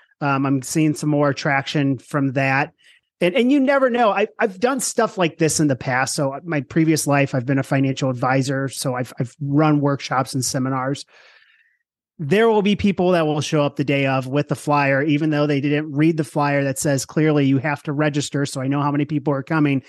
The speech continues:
They'll just show up with the flyer the day of the event and sit down in a chair. That's gonna probably happen. But if I get five people, if I get two people, if I get thirty people, it doesn't matter to me. I'm just trying to do it, get some cool footage and all that fun stuff.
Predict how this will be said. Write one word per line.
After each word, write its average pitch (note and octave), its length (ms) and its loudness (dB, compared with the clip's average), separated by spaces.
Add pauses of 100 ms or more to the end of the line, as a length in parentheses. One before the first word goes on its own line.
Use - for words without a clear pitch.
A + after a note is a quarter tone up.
(300)
They'll G#3+ 140 4
just G3 200 2
show E3+ 280 2
up D3+ 180 0
with C#3+ 140 -2
the C3+ 100 -8
flyer C#3 420 0
the C3 100 0
day C3+ 220 0
of B2+ 100 0
the C3 120 2
event C3+ 320 0
and B2+ 120 -8
sit C3+ 220 -2
down A#2 280 -4
in A2+ 60 -8
a A2+ 80 -8
chair. A#2+ 400 -10
That's D3+ 180 0
gonna B2+ 280 -6 (320)
probably C3 380 -2
happen. B2+ 280 -4 (420)
But - 100 -16 (100)
if F#3 140 2
I F#3 40 2
get G3 180 2
five G3 300 2
people, G3+ 320 0
if F3+ 100 0
I D3+ 60 2
get D#3 200 2
two E3+ 180 2
people, E3 320 0
if D3 100 -4
I C#3+ 80 0
get D3 300 0
thirty F#3 300 0
people, C3 380 -6
it E3 80 -6
doesn't D#3+ 240 2
matter D3 260 2
to C3 80 -4
me. B2 260 -4 (320)
I'm D3 120 2
just C#3+ 240 -2 (200)
trying D3+ 360 0
to C#3 280 2
do E3+ 180 2
it, F#3+ 200 0 (380)
get D3+ 120 -4
some C3+ 140 -4
cool C3 200 -2
footage D3 440 0
and B2+ 180 -2
all C#3 160 -2
that C3 180 -4
fun A#2 200 -12
stuff. - 420 -14